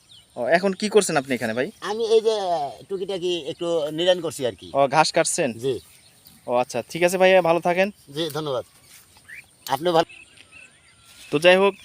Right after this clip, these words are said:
Speaker 1: আমি আজকে, আহ, খুবই সুন্দর একটি, এই যে ধুন্দুল এবং বিভিন্ন জেলায় এই নামটি চেঞ্জ করে বলা হয়, অনেক নামেই বলা হয় সবজি। তো এক এক এলাকায় এক একটি সবজির নাম বলা হয়। আজকে আমার এই যে এই কৃষক ভাইয়াকে পেয়েছি,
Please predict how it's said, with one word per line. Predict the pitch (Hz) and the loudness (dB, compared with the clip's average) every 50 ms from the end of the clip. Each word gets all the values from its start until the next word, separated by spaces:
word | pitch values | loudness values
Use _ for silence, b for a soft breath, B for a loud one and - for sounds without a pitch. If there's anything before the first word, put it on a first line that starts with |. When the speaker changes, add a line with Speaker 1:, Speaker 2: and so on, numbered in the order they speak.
| - - | -10 -2
Speaker 1:
আমি | 151 151 160 165 170 170 143 | 0 2 2 2 2 2 0
আজকে, | - 160 156 - - - 160 135 127 139 165 - - B B B B B B B | 0 0 0 0 0 2 4 4 4 4 2 -4 -12 B B B B B B B
আহ, | 139 135 131 131 - | 2 4 4 4 2
খুবই | - - 160 156 165 160 | 0 0 2 2 4 2
সুন্দর | - - 170 165 160 156 156 147 147 - - | 2 0 0 0 2 4 4 4 4 2 0
একটি, | 156 139 - - 143 147 139 139 139 117 92 | -6 -6 -4 0 0 2 2 2 0 -2 -2
এই | 139 135 | -2 -2
যে | 127 135 139 135 131 127 - - - 131 | 0 2 2 2 2 0 -4 -6 -10 -8
ধুন্দুল | 117 143 160 170 170 165 165 156 156 160 147 - | -4 0 0 2 2 2 2 2 2 0 -2 0
এবং | 160 143 143 151 147 147 | 0 0 2 2 0 2
বিভিন্ন | 151 170 165 185 190 185 185 185 185 170 | 0 0 2 2 2 4 4 2 2 2
জেলায় | 151 160 165 156 147 143 156 | 4 4 4 6 4 4 2
এই | 165 160 151 151 151 147 143 | -2 -4 -4 -4 -4 -6 -6
নামটি | 143 147 147 147 147 143 - - 151 151 147 147 135 - | -2 2 2 2 2 0 -4 -6 -4 -4 -4 -4 -4 -4
চেঞ্জ | - 156 151 156 - - | -2 0 0 0 -2 0
করে | - 160 147 139 | 2 2 2 4
বলা | 139 139 131 123 | 6 6 4 4
হয়, | 127 123 127 147 156 151 | 4 0 -2 -4 -8 -6
অনেক | 143 139 139 139 127 - | -4 -2 -2 -2 -2 0
নামেই | 143 139 139 139 135 127 | -2 0 0 0 0 -2
বলা | 135 131 123 117 | -2 -2 -2 0
হয় | 120 123 | -2 -4
সবজি। | 120 - 131 123 113 113 120 131 151 - b b b b b b b b | -4 -4 -8 -8 -8 -8 -10 -10 -10 -14 b b b b b b b b
তো | - 147 147 | -2 -2 0
এক | 131 165 165 160 | 2 0 0 0
এক | 185 170 170 | 0 -2 0
এলাকায় | 175 170 170 156 170 160 156 | 2 2 2 2 4 2 2
এক | 151 160 | 2 0
একটি | 156 - - - 165 151 | -2 -4 -4 -6 -4 -4
সবজির | - - 160 151 147 147 139 | -2 -2 -2 -4 -2 -2 -2
নাম | 143 143 139 139 | 2 2 2 2
বলা | 131 131 123 123 | 2 0 -2 -2
হয়। | 123 127 147 - - b b b b b b b b - | -6 -8 -8 -10 -18 b b b b b b b b -8
আজকে | - 147 - - - 156 147 | -6 -6 -6 -4 0 2 2
আমার | 143 143 147 147 | 2 2 2 2
এই | 151 151 | 2 0
যে | 147 147 151 147 147 139 135 - - | 0 2 2 4 4 4 2 -2 -2
এই | 151 139 131 | -2 -2 -2
কৃষক | 127 - 151 143 - 156 | -4 -4 -4 -2 -2 -2
ভাইয়াকে | 143 143 143 139 139 131 143 | 0 2 2 2 2 2 -2
পেয়েছি, | 131 - 139 131 127 - 123 127 | -2 0 0 0 0 -2 -6 -8